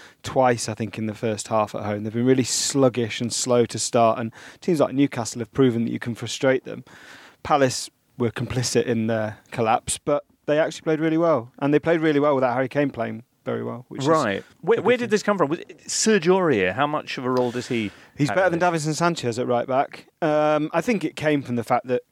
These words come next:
Speaker 1: Crystal Palace saw what Newcastle did and thought, "We'll do the opposite." They basically tried to play really high up the pitch. Van Aanholt pushed on. Uh,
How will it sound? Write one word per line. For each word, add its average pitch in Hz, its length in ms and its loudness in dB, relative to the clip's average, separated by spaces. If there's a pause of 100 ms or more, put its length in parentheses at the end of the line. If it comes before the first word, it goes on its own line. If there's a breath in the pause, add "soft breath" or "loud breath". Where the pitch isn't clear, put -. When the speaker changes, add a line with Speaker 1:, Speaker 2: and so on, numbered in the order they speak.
(480)
Speaker 1:
Crystal 147 280 -4
Palace 127 340 2
saw 151 280 4
what 123 180 2
Newcastle 127 440 0
did 107 140 -8
and 113 140 -6
thought, 123 180 2
"We'll 127 140 0
do 123 140 -4
the 120 100 -2
opposite." 104 460 -4
They 117 80 -4
basically 139 340 -4
tried 117 140 -4
to - 80 -18
play 117 260 -2 (460 loud breath)
really 147 260 4
high 127 300 2
up - 80 -4
the 113 80 -8
pitch. 127 360 -2
Van 131 140 2
Aanholt 127 720 2 (480 soft breath)
pushed - 320 0
on. 123 340 4 (540 loud breath)
Uh, 120 500 2